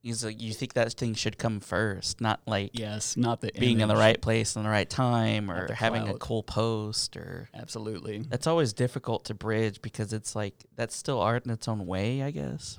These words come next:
Speaker 1: But
Speaker 2: Yeah.
Speaker 1: it's, it seems like it's just not, like, in the right heart of, like,
Speaker 2: Yeah, I
Speaker 1: just putting out music and loving music.
Speaker 2: I think there's a difference between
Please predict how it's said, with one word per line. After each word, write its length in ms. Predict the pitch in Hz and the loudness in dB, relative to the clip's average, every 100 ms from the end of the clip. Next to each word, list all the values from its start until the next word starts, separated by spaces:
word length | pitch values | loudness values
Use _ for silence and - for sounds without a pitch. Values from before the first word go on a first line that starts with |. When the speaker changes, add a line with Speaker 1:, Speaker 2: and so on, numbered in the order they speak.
| 101 | -6
Speaker 1:
But 120 | - | -4
Speaker 2:
Yeah. 60 | 90 | -2
Speaker 1:
it's, 280 | - - - - _ _ _ _ _ | -2 -4 -6 -18 _ _ _ _ _
it 140 | 117 | -4
seems 260 | - 147 135 | 0 0 6
like 200 | 139 127 | 6 6
it's 200 | 117 - | 0 0
just 200 | 120 - | 0 0
not, 460 | 113 110 113 110 - | 4 4 4 2 -2
like, 260 | 113 113 - | -6 -4 -4
in 180 | 113 | -4
the 100 | 110 | -2
right 260 | 107 101 90 | 0 0 0
heart 300 | - 104 92 | -2 -2 0
of, 160 | 101 117 | -4 -6
like, 400 | 90 92 - - _ _ | -8 -8 -14 -20 _ _
Speaker 2:
Yeah, 160 | 131 - | -8 -2
I 40 | |
Speaker 1:
just 140 | 127 - _ _ | -2 -2 _ _
putting 240 | 127 120 120 | -2 0 -2
out 140 | - | 0
music 400 | 110 110 104 98 | 0 -2 -2 -4
and 160 | 113 107 | -4 -2
loving 300 | 110 104 98 | -2 -2 -6
music. 480 | 92 92 87 - - _ | -8 -8 -10 -12 -20 _
Speaker 2:
I 60 | 123 | -6
think 140 | 147 | -4
there's 120 | 143 | -2
a 60 | 117 | -2
difference 380 | 113 117 117 - | -4 -4 -4 -4
between 680 | 113 - 120 110 104 104 | -8 -8 -6 -6 -6 -8